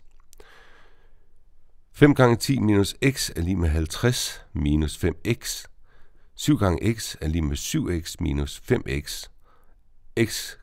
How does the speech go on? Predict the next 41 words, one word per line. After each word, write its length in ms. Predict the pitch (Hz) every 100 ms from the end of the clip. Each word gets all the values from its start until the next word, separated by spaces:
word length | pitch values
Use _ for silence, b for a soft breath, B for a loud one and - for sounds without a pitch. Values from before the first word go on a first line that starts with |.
| -
gange 280 | 69 71 67
syv 400 | - 143 131 -
er 60 |
lig 140 | 73 78
med 80 | 73
syv 360 | - 131 117
x. 180 | 127 -
Vi 80 | 87
lægger 220 | 78 76
fem 380 | 76 127 87 92
x 80 | 90
til 160 | - 113
på 140 | 101
begge 300 | 82 92 92
sider 220 | - 90
af 100 | 78
ligningen. 480 | 98 139 131 120 101 B B B B
Halvtreds 640 | 85 80 - 143 135 - -
er 40 |
lig 160 | 87 85
med 100 | 78
tolv 440 | - 143 139 131
x. 160 | 117 -
Vi 100 | 80
dividerer 480 | 76 80 85 113 - -
begge 220 | 104 104
sider 220 | 98 101
med 120 | 80 71
tolv, 340 | - 139 143 -
og 100 | -
så 100 | -
får 300 | 73 101 98
vi, 160 | 82 78 B B B B
at 120 | 82
halvtreds 440 | 98 117 - 165 143
over 160 | 113
tolv 280 | 92 107 - - - - - - -
er 140 | - 64
lig 340 | 67 69 76
med 200 | 73 71 - - - 78
x. 280 | - -